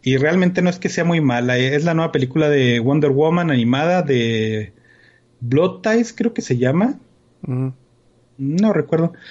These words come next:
Speaker 1: Acaba de salir hace poquito. Este, ya saben que empezaría diciendo que las películas animadas de D C, bla, bla, bla, están bien buenas y quién sabe qué, pero en esta ocasión no. La,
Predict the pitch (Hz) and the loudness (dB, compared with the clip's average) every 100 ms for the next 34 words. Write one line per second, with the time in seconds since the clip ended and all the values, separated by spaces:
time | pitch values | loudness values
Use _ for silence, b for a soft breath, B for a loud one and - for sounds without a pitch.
0 | B - 135 208 214 170 131 139 185 185 | B -6 -2 2 2 2 0 0 0 -2
1 | 127 135 156 233 226 - _ _ _ _ | -6 -6 -2 0 -2 -6 _ _ _ _
2 | _ _ _ - - 127 - 131 123 120 | _ _ _ -14 -8 -8 -2 0 2 2
3 | 113 110 B B B B B B _ _ | 0 -2 B B B B B B _ _
4 | _ _ - - - 185 226 220 214 247 | _ _ -20 -20 -8 -2 0 0 0 2
5 | 202 147 151 139 170 170 156 160 160 131 | 0 -2 -2 0 0 0 0 -2 -2 -2
6 | 117 - 127 131 156 135 120 120 139 135 | -4 -2 -2 0 0 0 0 2 2 2
7 | 123 143 147 165 143 127 123 143 139 123 | 2 2 2 2 2 2 2 2 2 4
8 | 123 151 170 143 127 131 131 180 - - | 4 4 2 2 2 2 2 0 -2 0
9 | 143 165 - 143 131 127 147 135 127 139 | 0 0 -2 0 2 2 -2 -2 0 0
10 | 143 - _ 127 120 113 104 - _ b | 0 -6 _ 0 2 2 -2 -10 _ b
11 | b b b b b b 131 139 | b b b b b b 0 2